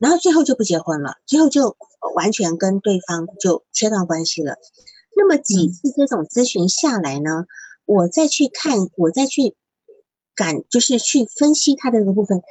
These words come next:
Speaker 1: 这种人都有一种，都有一种分离焦虑的。他没有办法跟他自己的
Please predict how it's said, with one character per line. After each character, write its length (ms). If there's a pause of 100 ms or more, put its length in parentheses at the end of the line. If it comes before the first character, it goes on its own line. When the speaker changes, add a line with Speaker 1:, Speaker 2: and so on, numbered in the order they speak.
(160)
Speaker 1:
这 160
种 160
人 140
都 220
有 180
一 80
种， 300 (520)
都 120
有 180
一 20
种 380
分 240
离 120
焦 300
虑 120
的。 80 (1300)
他 240 (120)
没 260
有 220
办 280
法 260
跟 160
他 200
自 160
己 140
的 220